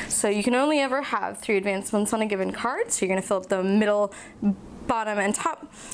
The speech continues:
And, um, there are also some small effects that will be written sideways here. This one works more like Gloom, where whatever's on the topmost part that you can read through the sleeve is what is active. So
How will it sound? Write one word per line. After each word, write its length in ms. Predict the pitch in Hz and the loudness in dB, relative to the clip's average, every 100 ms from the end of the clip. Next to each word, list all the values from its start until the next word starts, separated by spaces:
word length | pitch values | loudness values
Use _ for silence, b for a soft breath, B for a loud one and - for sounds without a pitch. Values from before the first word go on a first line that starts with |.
| - | -4
And, 440 | 269 269 269 269 - | -2 2 4 2 2
um, 260 | 233 214 214 | -2 0 0
there 120 | 214 | 2
are 240 | 240 240 - | 0 0 0
also 500 | 226 240 240 220 220 | 0 0 2 2 2
some 580 | - - 294 285 285 | 0 0 2 4 4
small 460 | 277 - 285 254 233 | 2 2 4 4 2
effects 480 | 233 240 214 - - | 0 -2 -2 -8 -2
that 220 | 208 - | -2 2
will 200 | 208 208 | 2 4
be 200 | 208 208 | 4 2
written 260 | 196 214 196 | 2 0 0
sideways 560 | - 196 202 214 202 | 0 -2 0 0 0
here. 280 | - 339 466 - B B B B - | 0 0 0 -6 B B B B -6
This 240 | 370 392 - | -4 -2 0
one 220 | 392 339 | 2 2
works 240 | 311 - | 0 0
more 140 | 330 285 | 2 2
like 200 | 254 214 | 0 2
Gloom, 380 | 262 254 240 | 2 4 4
where 260 | 226 214 - | 4 0 -2
whatever's 480 | 220 240 233 240 247 | 0 2 2 2 2
on 120 | 233 | 2
the 100 | 202 | 0
topmost 1080 | - - - 233 - - 262 254 262 - - | -4 -4 -2 -2 -2 2 4 4 0 -6 -6
part 280 | - 269 - | -4 -2 -2
that 100 | 160 | -2
you 120 | 214 | 0
can 180 | 220 214 | 4 4
read 220 | 220 202 | 4 2
through 140 | - | 2
the 100 | 208 | 2
sleeve 400 | 208 226 208 202 | 2 4 4 4
is 140 | 196 208 | 2 2
what 180 | 190 - | -2 0
is 140 | 185 - | -2 -2
active. 460 | - - 180 170 | -6 0 0 2
So 260 | - 202 | 2 2